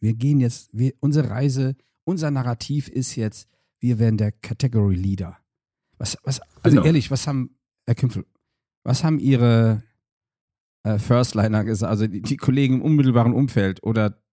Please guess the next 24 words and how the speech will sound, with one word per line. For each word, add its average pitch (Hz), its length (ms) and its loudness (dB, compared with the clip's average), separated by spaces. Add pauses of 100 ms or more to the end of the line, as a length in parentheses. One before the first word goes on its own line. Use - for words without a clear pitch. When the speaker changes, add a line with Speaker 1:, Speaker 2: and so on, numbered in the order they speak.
(180)
Speaker 1:
wie 117 240 -2
Sie 127 140 2
es - 200 -6 (720)
vorgestellt 113 580 0
haben 104 140 2
der 104 80 4
Familie, 107 380 0
was 123 180 -4
haben, 151 60 -6 (220)
was - 160 -4
haben 135 100 4
die 117 100 2
gesagt? 87 320 -2 (1400)
Speaker 2:
Ja, 104 260 2
also 127 200 2
ich 117 120 0
war, 117 400 4
ähm, 104 500 2 (520)
natürlich 117 760 0
schon 113 200 2
länger 139 280 2
an 131 120 0
dem 120 160 0
Thema, 117 640 0